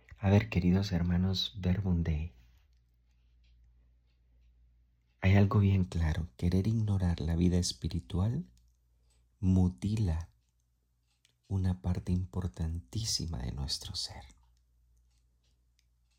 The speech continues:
Ese diálogo, esa relación con Jesús fresca, amorosa, que me marca mi día.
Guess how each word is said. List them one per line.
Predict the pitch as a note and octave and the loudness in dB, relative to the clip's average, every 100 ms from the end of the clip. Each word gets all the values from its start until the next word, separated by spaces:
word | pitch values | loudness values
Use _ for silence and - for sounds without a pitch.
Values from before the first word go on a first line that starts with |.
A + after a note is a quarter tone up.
| _ - | _ -4
Ese | F2+ - F2+ | -2 0 -2
diálogo, | F2 F#2 E2+ E2+ F2+ F2+ | -2 0 0 0 0 0
esa | F#2 F#2 | 0 -2
relación | F2+ F#2 - - G2 | -2 -2 -2 -2 -4
con | - F2 | -2 -4
Jesús | - - - - - - - _ _ _ | -4 -6 -4 -4 -4 -10 -20 _ _ _
fresca, | - G2 - - - - - - - _ _ _ _ _ _ - | -2 2 4 4 4 2 -8 -16 -20 _ _ _ _ _ _ -4
amorosa, | F2+ F2 F#2 F#2 F#2 F2+ F2 - - - - _ _ - - _ - | -2 0 0 0 2 0 0 -4 -8 -14 -18 _ _ -20 -20 _ -4
que | F#2+ | 2
me | F#2 F2 | 4 6
marca | F2 F2+ F#2 G2 - - F2 E2+ | 4 4 4 2 -2 -8 -6 -4
mi | F2 F2 | -4 -6
día. | - F2+ F2 | -8 -10 -10